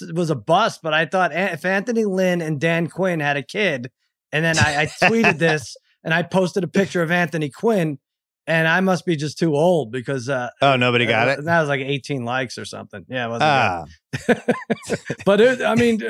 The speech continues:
Speaker 1: really, four games, sixteen plus. I feel bad for him 'cause I kinda fell in love with him over Hard Knocks, but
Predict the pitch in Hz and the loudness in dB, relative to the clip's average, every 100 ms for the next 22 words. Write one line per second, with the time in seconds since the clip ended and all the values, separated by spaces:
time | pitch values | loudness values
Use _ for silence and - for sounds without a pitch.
0 | 214 180 294 254 185 - 254 220 180 190 | -6 0 6 6 4 0 0 2 2 0
1 | 175 156 - _ _ - 226 208 - 175 | 0 -4 -8 _ _ -4 -2 -2 -4 -4
2 | 147 - 175 151 135 - _ - 143 214 | -4 -2 0 0 -2 -12 _ -10 0 2
3 | 180 208 196 175 160 143 131 151 156 180 | 4 4 2 0 -4 -4 -4 -4 -2 -2
4 | 156 180 165 156 180 139 123 123 123 123 | 0 -2 0 0 0 -2 -8 -8 -6 -6
5 | 123 151 120 101 90 - - 107 | -4 -6 -6 -12 -16 -20 -14 -14